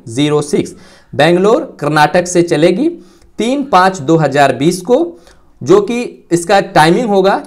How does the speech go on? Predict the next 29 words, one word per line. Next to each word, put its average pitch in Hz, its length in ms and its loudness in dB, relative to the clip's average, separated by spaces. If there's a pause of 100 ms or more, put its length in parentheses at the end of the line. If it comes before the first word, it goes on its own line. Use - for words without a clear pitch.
चौदह 170 340 4
बजे 190 400 0
रेलवे 151 400 2
टाइम। 117 300 0 (360)
दानापुर 240 500 0
बिहार 202 300 0
ये 196 80 0
पहुंचेगी 185 520 0
पाँच 165 400 -2
पाँच 165 280 -2
दो 151 140 -4
हज़ार 127 360 0
बीस, 170 440 -4 (100)
रेलवे 127 320 -2
टाइम 151 260 -2 (180)
बारह 120 380 2
बजे। 107 460 -2 (500)
उसके 247 280 0
बाद 233 300 4
जो 202 100 0
कोटा 185 460 4
से 247 140 -2
चलेगी 160 380 2
ट्रेन 147 320 -2 (220)
बीजेयू 175 1300 -2
स्पेशल 156 600 -2
ज़ीरो 180 360 2
नाइन 180 440 -4
एट 185 240 -2